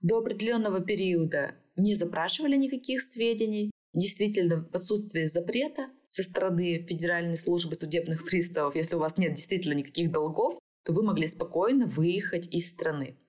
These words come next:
Сейчас встречаются случаи, когда запрашивают справку из военкомата.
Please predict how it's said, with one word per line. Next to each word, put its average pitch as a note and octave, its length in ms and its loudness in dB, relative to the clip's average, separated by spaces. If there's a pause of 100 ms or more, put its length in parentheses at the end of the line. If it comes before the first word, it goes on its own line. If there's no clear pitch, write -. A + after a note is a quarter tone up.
Сейчас F#3+ 560 -2
встречаются F#3+ 720 -2
случаи, - 720 0
когда F3 420 0
запрашивают D#3+ 720 -2
справку - 520 -2
из F#3+ 260 -2
военкомата. D3 720 -4